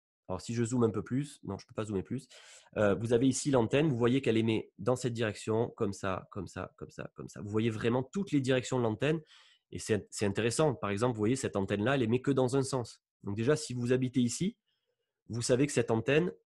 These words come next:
elle n'est, elle ne, elle n'est pas en train d'émettre dans votre sens. Il y a sûrement une autre antenne un peu plus loin qui émet dans ce sens-là, peut-être celle-là, euh, pour pouvoir, pour, pour le fait que vous puissiez capter avec votre téléphone. Mais,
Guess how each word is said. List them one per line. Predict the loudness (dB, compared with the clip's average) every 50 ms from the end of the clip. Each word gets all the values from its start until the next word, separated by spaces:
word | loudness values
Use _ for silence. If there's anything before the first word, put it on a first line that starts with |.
| _ -8
elle | -4 -2 0 0 2
n'est, | 2 0 0 0
elle | 0 0 0
ne, | 0 0 0 0 0 0
elle | 0 0
n'est | 0 0
pas | 2 2
en | 2
train | 2 0 0
d'émettre | 2 2 2 2 2 2
dans | 2 0 0
votre | 0 -2 -4
sens. | -4 -6 -6 -6 -8 -14 -16 -10
Il | -8
y | -8
a | -8
sûrement | -6 -4 -2 2 2 4
une | 4 2
autre | 2 0 0 -2
antenne | -2 0 0 0 0
un | 0
peu | -2 -4 -6
plus | -4 -2
loin | 0 0 0 0 -2 -4 -10 _ _ _ _ _ _ _ _
qui | -4 0 2 4
émet | 4 6 4 4
dans | 4 2
ce | 0 -2 -4
sens-là, | -4 -4 -4 -4 -2 -2 -2 -2
peut-être | -2 -4 -6 -4 -2
celle-là, | -2 -2 0 -2 -4 -6 -10 -20 _ _ _ _ _ _ _ _ _ _ -6
euh, | -4 -4 -4
pour | -4 -6 -10 -8
pouvoir, | -6 -2 0 0 0 0 -2 -12 -12
pour, | -10 -10 -8 -8 -8 -8 -10 -10 _
pour | -10 -8 -8
le | -6
fait | -4 -6 -6 -6
que | -6 -10
vous | -10 -10 -10
puissiez | -10 -10 -8 -6 -6 -6
capter | -4 -6 -6 -4 -2 0
avec | 0 0 0
votre | -2 -4 -4
téléphone. | -4 -6 -2 0 2 2 2
Mais, | 2 0 -2